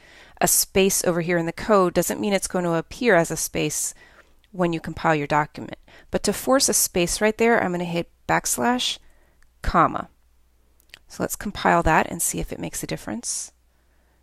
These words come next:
Okay, good. So now there is a space between my x and my D X. Now, if you don't want the D italicized, we saw, as we did when we were typing domain and range, how we can wrap that lowercase d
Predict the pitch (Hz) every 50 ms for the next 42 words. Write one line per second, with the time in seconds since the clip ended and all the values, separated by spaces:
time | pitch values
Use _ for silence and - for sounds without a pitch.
0 | _ - 190 - - 170 160 170 147 - - - 180 180 180 180 190 208 208 214
1 | 214 240 262 - - - 190 190 185 - - 185 - - 180 175 175 170 - -
2 | 165 165 - - - 175 165 160 156 156 - 156 151 - 87 - - - - -
3 | - - - - - - - - - - - - 175 170 - 165 - - 202 214
4 | 214 214 - 254 277 277 - 285 247 214 - 214 214 214 214 - - - 139 -
5 | - - - 254 262 269 262 254 - - 180 165 165 175 190 208 - - - -
6 | 175 - - - 214 202 180 175 180 220 262 - _ - - - - - - _
7 | - - - 170 170 - 180 180 165 185 180 175 - - - - 180 170 175 175
8 | 170 170 170 - 185 175 - - 180 175 175 165 170 170 170 165 165 175 202 202
9 | 180 170 175 170 - - - 175 170 165 175 - - 180 165 160 160 151 175 180
10 | 190 202 - - - 180 165 - - 170 165 160 156 - - 165 156 - - -
11 | - 151 147 156 185 220 -